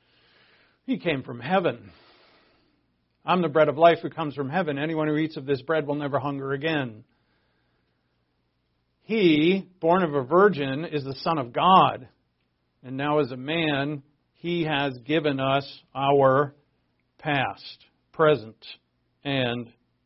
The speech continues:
all what we are. So we're defined in him. So Carnal Themes always say Israel's a picture of the believer's soul, right?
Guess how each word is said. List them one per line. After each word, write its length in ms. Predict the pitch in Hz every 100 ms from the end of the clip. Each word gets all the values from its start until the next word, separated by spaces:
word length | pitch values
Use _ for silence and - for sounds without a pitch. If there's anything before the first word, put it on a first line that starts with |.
| _ _ _ _ _ _ _ _ _ _
all 480 | 156 190 185 175 -
what 300 | 143 151 147
we 200 | 143 139
are. 360 | 139 120 98 - -
So 200 | 175 -
we're 300 | 156 185 202
defined 720 | 156 143 - 185 185 175 151
in 280 | 160 147 135
him. 280 | 135 113 - _ _ _ _ _ _ _ _ _ _ _ _
So 160 | - 185 -
Carnal 300 | - 233 233
Themes 360 | 220 202 175 175
always 240 | 170 170
say 280 | 170 160 131 156 -
Israel's 440 | 185 196 180 160
a 20 |
picture 380 | 139 180 170 165
of 80 | 147
the 80 | 131
believer's 420 | 143 135 127 -
soul, 300 | 135 113 101
right? 260 | 117 143